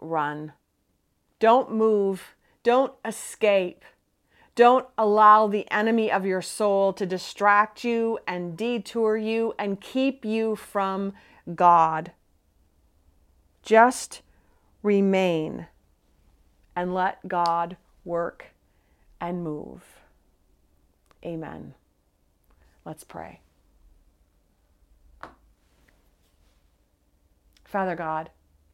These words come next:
I know firsthand how hard it is to remain. And for so many years, I ran and moved and escaped and tried to get away from you.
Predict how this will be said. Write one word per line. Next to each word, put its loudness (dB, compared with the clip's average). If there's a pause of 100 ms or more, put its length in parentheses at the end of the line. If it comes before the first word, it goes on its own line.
(680)
I -4
know -2
firsthand -6
how -6
hard -6
it -12
is -8 (140)
to -10 (380)
remain. -8 (1120)
And -2
for -8
so -2
many 0
years, -2
I -2
ran -4
and -10
moved -4
and -10
escaped -8
and -10
tried -8 (320)
to -8
get -2
away -2
from -12
you. -14